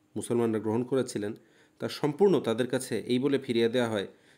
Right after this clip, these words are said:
যে এখন যেহেতু তারা তাদের নিরাপত্তা সাময়িকভাবে প্রদান করতে অক্ষম, তাই তারা এখন জিজিয়ার এই অর্থ গ্রহণ করতে পারছেন না।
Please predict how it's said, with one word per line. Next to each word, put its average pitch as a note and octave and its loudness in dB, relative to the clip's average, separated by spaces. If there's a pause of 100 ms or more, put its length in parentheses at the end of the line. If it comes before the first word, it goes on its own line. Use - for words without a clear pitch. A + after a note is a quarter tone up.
(120)
যে G#2+ -4
এখন A#2 0
যেহেতু C#3+ 0 (240)
তারা A#2 0
তাদের A2+ 0
নিরাপত্তা A2+ -2
সাময়িকভাবে A#2 -2
প্রদান A#2 -2
করতে A2+ -6
অক্ষম, G#2+ -2 (760)
তাই C3+ 2
তারা C3+ 0
এখন A2+ -2
জিজিয়ার A2 2
এই A2+ 4
অর্থ A2+ 0
গ্রহণ A2+ -2
করতে G#2+ -4
পারছেন G2+ -4
না। F#2 -6